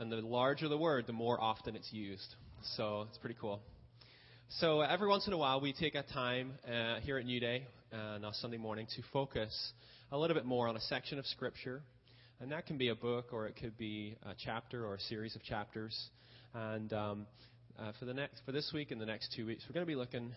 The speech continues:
at the Book of Psalms. And as I, um, provide, um, an initial overview to the book, I, I wanna kinda get into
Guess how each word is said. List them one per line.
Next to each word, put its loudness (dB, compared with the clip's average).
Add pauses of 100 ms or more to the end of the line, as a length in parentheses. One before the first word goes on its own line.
(280)
at -4 (300)
the -4
Book -4 (100)
of -8
Psalms. -4
And 0 (360)
as 4
I, 2 (240)
um, -2
provide, 2 (280)
um, -6 (640)
an -8
initial -2
overview -4
to -8
the -4
book, -4 (260)
I, -8
I -10
wanna -6
kinda -8
get -6
into -4